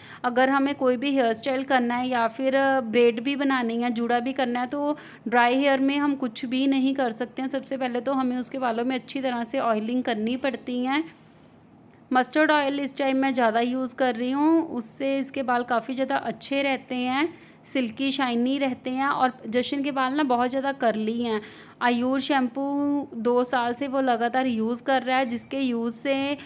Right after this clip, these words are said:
उसके बाल स्ट्रेट हो गए हैं, बाल मतलब ना कर्ली कम हो गए हैं।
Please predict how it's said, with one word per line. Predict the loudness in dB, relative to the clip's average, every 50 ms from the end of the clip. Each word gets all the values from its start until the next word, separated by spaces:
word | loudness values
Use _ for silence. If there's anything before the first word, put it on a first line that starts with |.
| -16 -20 -18 -10 -8
उसके | -8 -4 -2 0 2
बाल | 4 4 4 4 4 4 4 2 2
स्ट्रेट | 0 0 -2 0 2 2 2 2 0
हो | 0 0 0
गए | 2 0 0 0 0
हैं, | 0 -2 -2 -2 -2 0
बाल | 2 2 2 2 2 0 -2 -4 -6 -10 -10 -6
मतलब | -6 -6 -4 -4 -4 -2 0
ना | 2 2 2
कर्ली | 2 2 2 2 2 0 -2 -2
कम | 0 2 2 2 4 4 2
हो | 2 0 0
गए | 0 0 0 0 0
हैं। | 0 0 0 -2 -4